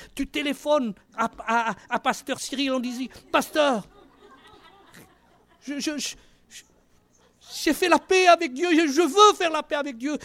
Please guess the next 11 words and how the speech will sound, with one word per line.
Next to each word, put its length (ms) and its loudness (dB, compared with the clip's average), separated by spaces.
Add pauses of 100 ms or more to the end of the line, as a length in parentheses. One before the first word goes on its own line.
(100)
Quand 200 2
est-ce 320 4
le 80 2
prochain 380 2
service 320 2
de 80 0
baptême ? » 720 6 (960)
Hein ? 160 -12 (1500)
Ce 180 -16
serait 280 -12
formidable. 640 -10